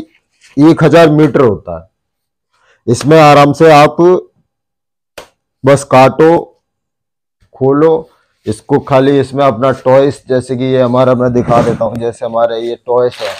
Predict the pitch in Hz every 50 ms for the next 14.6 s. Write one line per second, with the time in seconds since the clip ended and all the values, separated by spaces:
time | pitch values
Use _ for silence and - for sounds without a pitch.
0 | - - _ _ _ - - 117 127 135 131 139 143 143 156 131 107 135 131 139
1 | 127 127 - 110 90 80 87 90 - - - - - - - - - _ - 165
2 | - 190 175 151 139 135 139 139 135 127 131 135 127 - 135 131 123 135 131 -
3 | - 123 117 - 131 131 123 123 123 120 120 117 117 117 117 120 120 120 120 120
4 | 117 123 127 113 101 117 120 117 - _ - 127 120 117 110 107 104 - 113 113
5 | 113 110 107 _ _ _ _ - _ _ _ _ _ - 113 107 117 120 117 113
6 | 127 120 - 127 123 117 - - 117 - 120 113 110 - 120 117 113 120 117 117
7 | 98 127 131 - 127 120 117 120 123 127 123 127 113 120 123 113 - 123 120 117
8 | 113 113 120 113 110 110 113 101 - 117 110 101 104 98 117 151 180 - - -
9 | - - - _ _ _ _ - - 123 131 - - 165 151 120 147 131 127 131
10 | 135 143 143 151 151 147 139 139 139 139 139 143 139 - - 139 127 123 123 123
11 | 123 127 123 - 139 139 127 131 127 127 127 123 135 135 135 139 135 - 131 131
12 | 131 127 - _ _ - 156 151 139 123 127 123 127 151 143 123 117 107 98 92
13 | 104 104 98 107 101 101 101 107 107 113 117 113 - - 127 120 120 113 - _
14 | - _ 127 - - 143 123 113 123 127 123